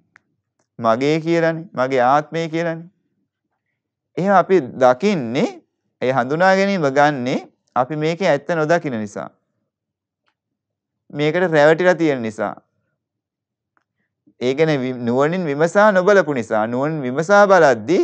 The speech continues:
ඒ ශ්‍රාවකයා භික්ෂුව දකින්නේ මේක හිස් දෙයක් වශයෙන් කුමකින්ද? මම කියලා කෙනෙක් මේකේ දකින්නේ නෑ.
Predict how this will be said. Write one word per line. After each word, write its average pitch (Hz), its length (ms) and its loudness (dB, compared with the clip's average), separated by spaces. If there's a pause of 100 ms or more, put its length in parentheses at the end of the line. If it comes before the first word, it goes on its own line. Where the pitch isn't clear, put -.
(160)
ඒ 131 180 -2
ශ්‍රාවකයා 147 600 2
භික්ෂුව 135 400 -4
දකින්නේ 135 380 -2
මේක 135 200 -8
හිස් 156 240 -4
දෙයක් 131 260 -2
වශයෙන් 123 300 -4
කුමකින්ද? 120 600 -4 (520)
මම 113 300 0
කියලා 180 240 2
කෙනෙක් 165 260 -4
මේකේ 151 280 -2
දකින්නේ 135 360 -2
නෑ. 117 200 -8